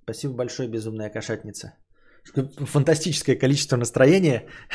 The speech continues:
<laughs> Есть подозрение, что оно вообще не может закончиться, <laughs> если по-честному. Спасибо было.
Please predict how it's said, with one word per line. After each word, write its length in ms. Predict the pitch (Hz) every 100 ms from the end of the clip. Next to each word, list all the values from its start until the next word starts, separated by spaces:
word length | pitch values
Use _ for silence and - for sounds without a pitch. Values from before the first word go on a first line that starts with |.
| -
<laughs> 420 | - - - 113
Есть 140 | 170
подозрение, 420 | 151 139 143 147 131
что 120 | 131
оно 120 | 120 - - 170
вообще 260 | 139 147 175
не 100 | 139
может 240 | 131 120
закончиться, 540 | 113 - 127 - - - -
<laughs> 600 | 127 101 - - 185 151
если 300 | 131 135 110
по-честному. 600 | 120 - 110 - 98 98 - - - - - - - 110 110 110 -
Спасибо 400 | 110 - 107 104
было. 240 | 104 104